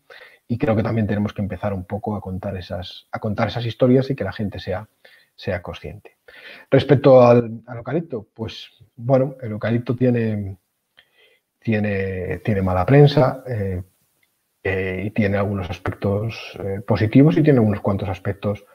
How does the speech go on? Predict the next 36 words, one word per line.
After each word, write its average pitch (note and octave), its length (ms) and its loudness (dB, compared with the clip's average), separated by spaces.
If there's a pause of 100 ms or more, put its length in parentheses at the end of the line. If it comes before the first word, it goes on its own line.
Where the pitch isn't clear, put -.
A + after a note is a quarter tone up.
(260)
eh, E2+ 400 -8
negativos G#2+ 680 0
que A2 100 -4
tampoco G2 360 -8
hay F#2 100 -4
que, F2 380 -12
hay G2+ 160 -8
que G2 120 -8
negar, - 380 -6
¿no? A#2 120 -18 (580)
Em, G#2+ 1200 2 (400)
el A#2 120 -4
eucalipto A#2+ 360 4
a A2 40 6
día A2+ 160 6
de A#2+ 120 6
hoy, B2 340 8
eh, A2 220 -8
supone A2 380 -4
prácticamente A2 420 -2
el G#2+ 80 -4
sesenta G2+ 320 -6
por F#2 140 -8
ciento G#2 200 -6
de F2+ 60 -4
las F2 100 -8
cortas G2+ 280 -6
de F#2+ 60 -10
madera F2+ 240 -10
en F2+ 60 -10
Galicia, C#3 440 -2 (280)
por G2 120 -12
lo - 20 -8
tanto G2 200 -6
es F#2+ 60 -10
responsable F2+ 640 -10